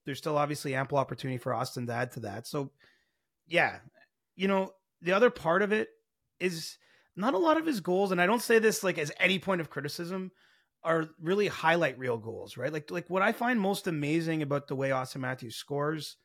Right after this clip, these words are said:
or kind of the way he's evolved, like, I think, I,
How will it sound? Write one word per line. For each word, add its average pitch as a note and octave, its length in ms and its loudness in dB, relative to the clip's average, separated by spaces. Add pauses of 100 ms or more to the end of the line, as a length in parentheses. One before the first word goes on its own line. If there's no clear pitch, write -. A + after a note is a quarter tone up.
(320)
or C#3+ 280 -2 (480)
kind B3 200 2
of B3+ 80 6
the B3+ 60 0
way A3 160 4
he's F#3+ 180 2
evolved, C#3 480 2
like, D3 180 -6
I C#3 60 -4
think, D#3 260 -4 (320)
I, C#3 100 -16